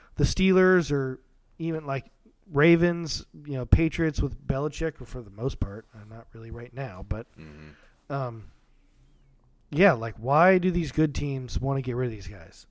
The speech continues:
Speaker 2: Right.
Speaker 1: Doesn't
Speaker 2: So there
Speaker 1: make
Speaker 2: it
Speaker 1: any
Speaker 2: is, Joey's
Speaker 1: sense.
Speaker 2: Jack in the Bum of the Week.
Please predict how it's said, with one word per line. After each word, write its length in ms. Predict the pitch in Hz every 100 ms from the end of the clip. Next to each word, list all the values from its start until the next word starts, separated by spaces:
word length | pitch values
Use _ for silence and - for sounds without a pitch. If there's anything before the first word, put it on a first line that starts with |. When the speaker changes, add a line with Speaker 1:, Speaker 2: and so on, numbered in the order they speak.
| _ -
Speaker 2:
Right. 260 | 71 73 - _ _ _ _ _ _ _ _ _ _ -
Speaker 1:
Doesn't 140 | 135
Speaker 2:
So 40 | 135
there 80 | 147
Speaker 1:
make 80 | 147
Speaker 2:
it 20 |
Speaker 1:
any 40 | 135
Speaker 2:
is, 100 | -
Joey's 300 | 143 135 120
Speaker 1:
sense. 80 | -
Speaker 2:
Jack 240 | 131 131
in 80 | 135
the 60 | 107
Bum 240 | 127 127
of 60 | 110
the 60 |
Week. 460 | 110 127 135 -